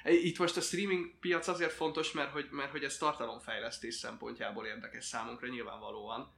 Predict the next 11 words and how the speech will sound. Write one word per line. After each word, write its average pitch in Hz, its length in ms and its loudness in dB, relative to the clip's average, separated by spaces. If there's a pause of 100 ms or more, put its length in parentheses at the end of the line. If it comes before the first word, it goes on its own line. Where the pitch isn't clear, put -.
(160)
hogyha 107 480 -14
valakinek - 460 -18
esetleg 104 380 -12
ez - 260 -12 (600)
nem 127 240 -14
volt 123 220 -12
tiszta, 120 360 -6
akkor 120 260 -4
Captain 117 360 -6
Obvious - 460 -6
elmagyarázza. - 1200 0